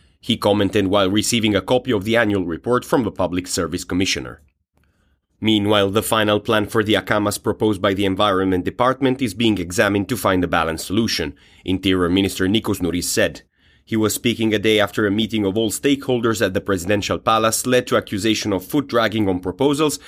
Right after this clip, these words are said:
and sabotaging the protection of the region. Nouris said Anastasiadis, who chaired the meeting, hopes to find a plan for Akamas that will take all parties involved into consideration.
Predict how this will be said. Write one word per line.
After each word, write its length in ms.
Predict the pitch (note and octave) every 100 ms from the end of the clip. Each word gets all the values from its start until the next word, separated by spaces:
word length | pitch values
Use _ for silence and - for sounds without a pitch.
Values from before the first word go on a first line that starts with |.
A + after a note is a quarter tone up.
| - -
and 160 | D#3+
sabotaging 640 | D3+ B2+ A#2+ G2+ F#2+ G2 G2
the 100 | F#2
protection 480 | F#2+ F#2+ F2 -
of 100 | E2+
the 120 | D#2+ F2+
region. 420 | G2+ F2+ C#2+ A1 _ _ _ _
Nouris 320 | G#2+ A2+ G#2+ F#2+
said 240 | - F#2+
Anastasiadis, 800 | G2 F#2+ - F#2 A#2+ A#2 A#2+ -
who 120 | A2
chaired 320 | - G2+ F#2
the 60 | F2
meeting, 340 | G#2 G#2+ A2
hopes 340 | G#2 D3+ C#3 -
to 100 | A#2
find 280 | A#2 G#2+
a 60 | G2
plan 260 | - G#2 G#2
for 240 | - F2
Akamas 480 | - A2+ A#2 A2+ - - - -
that 220 | E3+ D3+
will 120 | C3+
take 240 | A#2 A#2+ G#2+
all 140 | C3+ C3+
parties 360 | G#2+ F#2 G2
involved 420 | F#2 F2+ F#2+ F2+
into 220 | G#2 F#2+ F#2
consideration. 800 | F2 E2+ E2+ E2 F#2+ F2 E2